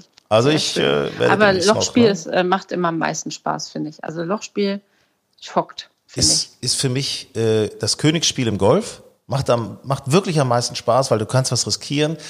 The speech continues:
Speaker 1: Es geht immer nur darum, dass du ein Loch auch mal verlieren kannst. Äh,
Speaker 2: Ja.
Speaker 1: mit Risiko kannst du dann auch ein Loch gewinnen. Also das finde ich,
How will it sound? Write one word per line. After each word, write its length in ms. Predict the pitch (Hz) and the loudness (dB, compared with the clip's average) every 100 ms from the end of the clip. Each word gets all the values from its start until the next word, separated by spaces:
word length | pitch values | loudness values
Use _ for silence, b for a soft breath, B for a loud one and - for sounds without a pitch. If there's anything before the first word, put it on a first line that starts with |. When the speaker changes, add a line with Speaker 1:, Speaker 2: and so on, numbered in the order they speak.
| B B B | B B B
Speaker 1:
Es 160 | 107 | -4
geht 160 | 131 123 | -2 -2
immer 160 | 120 123 | 0 0
nur 160 | 113 | 2
darum, 240 | 110 117 113 | 4 6 6
dass 120 | 110 | 4
du 140 | 120 - | -2 -2
ein 220 | 117 135 | 0 2
Loch 160 | 120 104 | 2 2
auch 160 | 107 | -2
mal 100 | 110 | -2
verlieren 460 | 101 98 92 143 170 | -4 -4 0 0 2
kannst. 420 | 170 185 202 - B B B B B - | 0 -2 -4 -10 B B B B B 2
Äh, 180 | 110 110 | 4 4
Speaker 2:
Ja. 40 | |
Speaker 1:
mit 200 | 110 107 | 2 0
Risiko 340 | 123 123 120 117 | 0 0 -4 -2
kannst 240 | 120 - | 0 0
du 60 | 110 | 0
dann 120 | 104 | 0
auch 280 | 101 - - | 0 -4 -2
ein 220 | 131 147 | 2 4
Loch 240 | 123 110 | 4 2
gewinnen. 360 | 113 95 131 160 | -4 0 2 2
Also 160 | 120 110 | -2 -2
das 140 | 123 | -2
finde 220 | - 127 | -2 -4
ich, 340 | 113 - - | -4 -8 -10